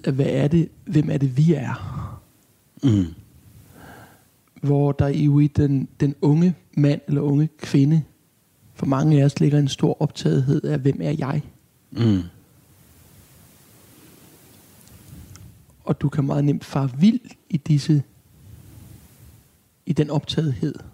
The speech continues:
Speaker 1: Det kan blive til en, en, en narcissisme. Ting med Narcissus, eller historien om Narcissus, er jo, at han,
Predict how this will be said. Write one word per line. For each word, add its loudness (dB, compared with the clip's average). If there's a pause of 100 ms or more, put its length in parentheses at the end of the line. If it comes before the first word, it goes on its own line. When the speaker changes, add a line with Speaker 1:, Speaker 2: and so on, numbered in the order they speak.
(460)
Speaker 1:
Det 0
kan 2
blive 2
til -2
en, 0
en, -4
en 2
narcissisme. -2 (2000)
Ting 0
med 0
Narcissus, -2
eller -2
historien 0
om -4
Narcissus, -2
er -2
jo, 2 (880)
at -2
han, 2